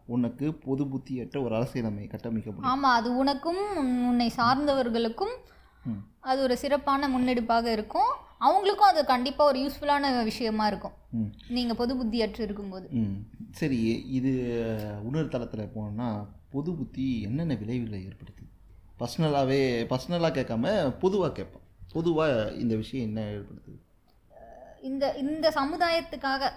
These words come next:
Speaker 2: குறிப்பா நம்மளோட தமிழ் சமுதாயத்துக்காக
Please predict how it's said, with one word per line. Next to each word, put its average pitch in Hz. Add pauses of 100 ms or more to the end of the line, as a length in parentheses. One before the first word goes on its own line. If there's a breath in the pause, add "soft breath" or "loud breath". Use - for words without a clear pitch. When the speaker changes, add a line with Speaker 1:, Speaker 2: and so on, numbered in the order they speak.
Speaker 2:
குறிப்பா 277
நம்மளோட 233
தமிழ் 247
சமுதாயத்துக்காக 269